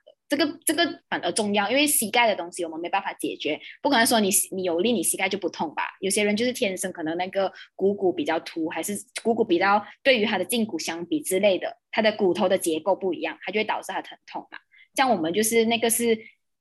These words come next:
天生的，我们就要为自己天生没办法改变的东西去做一个预防嘛，就可能要买比较暖的，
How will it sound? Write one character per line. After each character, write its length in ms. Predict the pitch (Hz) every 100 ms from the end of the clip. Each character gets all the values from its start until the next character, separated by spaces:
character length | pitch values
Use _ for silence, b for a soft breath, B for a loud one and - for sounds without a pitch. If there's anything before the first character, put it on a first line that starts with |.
| _
天 240 | - 220 202
生 300 | 202 190 185
的， 180 | 175 -
我 60 |
们 180 | 180 202
就 100 | 240
要 280 | 240 226 226
为 240 | 220 240
自 160 | 226 226
己 100 | 185
天 220 | - 180
生 120 | 180
没 140 | 175 175
办 160 | 214
法 320 | 220 160 135 -
改 140 | 151
变 180 | 147 190
的 60 |
东 180 | 160 143
西 160 | 156 147
去 460 | - - 190 170 -
做 240 | - 196
一 80 | 170
个 160 | 160 180
预 200 | - 175
防 220 | 156 127 -
嘛， 80 | - - _ -
就 100 | 220
可 120 | 202
能 100 | 151
要 100 | 180
买 160 | 185 147
比 120 | 127
较 100 | 135
暖 240 | 165 - -
的， 160 | -